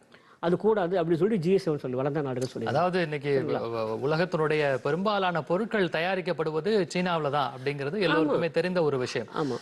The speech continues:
Speaker 2: அதன் மூலமாக வருகிற வாய்ப்பை இவர்கள் பொலிட்டிக்கலாக பயன்படுத்திக்கிறாங்க அப்படிங்கறத நம்ம அப்படி
Speaker 1: கிட்டத்தட்ட,
Speaker 2: புரிஞ்சுக்கலாம்.
Speaker 1: கிட்டத்தட்ட அப்படிதான் சொல்லிருக்காங்க. ஏன்னா, அதுல இன்னும் ஸ்பெசிஃபிக்கா என்ன சொல்லியிருக்காங்கன்னா, அந்த கம்யூனிகேல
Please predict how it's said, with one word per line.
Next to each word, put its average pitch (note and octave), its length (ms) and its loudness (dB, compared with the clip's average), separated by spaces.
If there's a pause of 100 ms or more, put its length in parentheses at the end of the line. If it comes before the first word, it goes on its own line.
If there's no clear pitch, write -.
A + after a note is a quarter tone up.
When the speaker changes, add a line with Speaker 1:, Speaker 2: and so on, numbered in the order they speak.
Speaker 2:
அதன் F3 340 -2
மூலமாக A#3 600 0
வருகிற G3 360 2
வாய்ப்பை F#3+ 460 -2
இவர்கள் F3 280 0
பொலிட்டிக்கலாக G#3+ 680 2
பயன்படுத்திக்கிறாங்க E3 840 0
அப்படிங்கறத D#3 500 0
நம்ம C#3+ 180 0
அப்படி A#3 220 2
Speaker 1:
கிட்டத்தட்ட, C4 40 4
Speaker 2:
புரிஞ்சுக்கலாம். A3 260 2
Speaker 1:
கிட்டத்தட்ட G#3 340 2
அப்படிதான் E3 180 4
சொல்லிருக்காங்க. C#3 300 0
ஏன்னா, G3+ 120 2
அதுல F#3+ 200 4
இன்னும் A3 280 4 (100)
ஸ்பெசிஃபிக்கா G3+ 260 2
என்ன F#3 180 4 (100)
சொல்லியிருக்காங்கன்னா, C#3+ 440 0
அந்த C3 140 -2
கம்யூனிகேல C3 540 -2